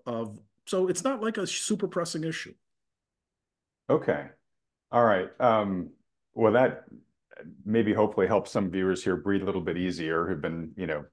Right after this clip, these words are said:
Speaker 2: hearing some of these predictions of Armageddon when some of this stuff happens. Um, so first off, Andy, thank you for demystifying all that. Uh, my, my, it, it's been great. My brain has been stretched. I've,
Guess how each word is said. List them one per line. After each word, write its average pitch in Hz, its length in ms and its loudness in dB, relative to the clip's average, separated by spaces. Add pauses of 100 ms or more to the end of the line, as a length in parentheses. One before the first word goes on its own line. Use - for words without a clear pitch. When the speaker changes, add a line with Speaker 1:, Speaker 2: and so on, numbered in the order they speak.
Speaker 2:
hearing 87 300 -2
some 87 220 -4
of 82 60 -4
these 80 440 -8 (500)
predictions 87 540 -2
of 76 220 -10 (680)
Armageddon 82 580 -2
when 78 140 -10
some 87 180 -8
of 80 80 -6
this 78 140 -8
stuff 78 220 -4
happens. 82 500 -6 (580)
Um, 92 540 2 (1300)
so 117 180 2
first 131 240 4
off, 110 140 6
Andy, 98 180 4
thank 135 240 2
you 117 100 4
for 107 160 0
demystifying 92 640 0
all 82 120 2
that. 87 280 0
Uh, 92 100 -2
my, 92 300 0
my, 95 120 0
it, 85 180 -6 (140)
it's 104 320 -4
been 92 180 2
great. 101 300 4
My 90 100 0
brain 113 240 4
has 117 140 0
been 95 160 -8
stretched. - 520 0
I've, 85 120 -4